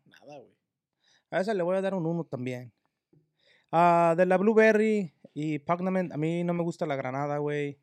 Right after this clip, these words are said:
Speaker 2: Ah, las Blueberry no soy muy famoso. Am, igual que las otras, basura. Un uno. No hay, no es que no hay mucho ni, ni, es
Speaker 1: No,
Speaker 2: que
Speaker 1: es que no,
Speaker 2: no
Speaker 1: no,
Speaker 2: hayas ni
Speaker 1: no
Speaker 2: pa'
Speaker 1: hay
Speaker 2: dónde
Speaker 1: que
Speaker 2: hacerse,
Speaker 1: decir,
Speaker 2: güey.
Speaker 1: güey. O sea, no tienen
Speaker 2: La quieres ayudar poquito, pero a la vez dices, "No, chingue su
Speaker 1: No
Speaker 2: madre, no me
Speaker 1: puedes,
Speaker 2: gustó",
Speaker 1: güey, o
Speaker 2: no
Speaker 1: sea,
Speaker 2: puedes.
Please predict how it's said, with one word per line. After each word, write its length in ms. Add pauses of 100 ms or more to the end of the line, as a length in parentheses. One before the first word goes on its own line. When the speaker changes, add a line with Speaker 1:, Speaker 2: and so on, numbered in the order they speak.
Speaker 2:
Ah, 260
las 160
Blueberry 380
no 100
soy 160
muy 220
famoso. 520 (720)
Am, 680 (600)
igual 280
que 100
las 140
otras, 360
basura. 540 (1700)
Un 160
uno. 300
No 120
hay, 120
no 100
es 80
que 80
no 80
hay 60
mucho 240
ni, 260
ni, 320 (100)
es 140
Speaker 1:
No, 40
Speaker 2:
que 100 (100)
Speaker 1:
es 100
que 120
no, 160
Speaker 2:
no 120
Speaker 1:
no, 40
Speaker 2:
hayas 160
ni 80
Speaker 1:
no 60
Speaker 2:
pa' 100
Speaker 1:
hay 80
Speaker 2:
dónde 160
Speaker 1:
que 80
Speaker 2:
hacerse, 300
Speaker 1:
decir, 120
Speaker 2:
güey. 140
Speaker 1:
güey. 140
O 40
sea, 220
no 320
tienen 560
Speaker 2:
La 100
quieres 300
ayudar 360
poquito, 480
pero 180
a 20
la 100
vez 220
dices, 220
"No, 100
chingue 240
su 100
Speaker 1:
No 60
Speaker 2:
madre, 160
no 60
me 80
Speaker 1:
puedes, 180
Speaker 2:
gustó", 160
Speaker 1:
güey, 160
o 60
Speaker 2:
no 40
Speaker 1:
sea, 120
Speaker 2:
puedes. 400